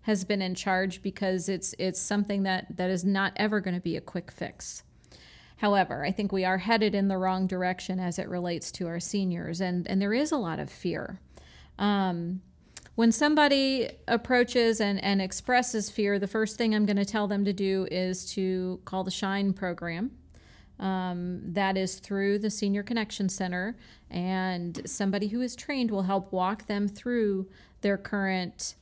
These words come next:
situation as it relates to insurance and help them to choose the best policy available for them.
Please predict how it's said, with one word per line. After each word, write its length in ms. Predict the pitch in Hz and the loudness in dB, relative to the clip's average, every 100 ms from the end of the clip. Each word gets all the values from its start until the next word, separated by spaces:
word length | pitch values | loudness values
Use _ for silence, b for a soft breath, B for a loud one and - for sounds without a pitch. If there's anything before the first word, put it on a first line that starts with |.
| - | -8
situation 600 | - 202 - 190 190 185 | -4 -4 -2 -2 0 -2
as 160 | 185 | -2
it 80 | 190 | -2
relates 380 | - 180 175 - | -2 0 -2 -4
to 80 | 185 | -4
insurance 460 | 185 - 233 202 | -2 0 0 0
and 100 | 196 | 0
help 240 | 180 254 254 | -2 -4 -2
them 140 | 220 | 0
to 80 | 190 | 0
choose 580 | 175 - 226 202 185 - B B _ - | -2 -4 -2 -2 -4 -6 B B _ -2
the 140 | 180 | -2
best 400 | 175 196 202 - | 2 2 0 -8
policy 500 | - 226 208 - 196 | -4 0 0 0 -2
available 460 | 190 196 185 175 175 | 0 0 0 -2 -6
for 320 | - 185 175 | -4 -4 -4
them. 320 | - - 190 | -6 -10 -12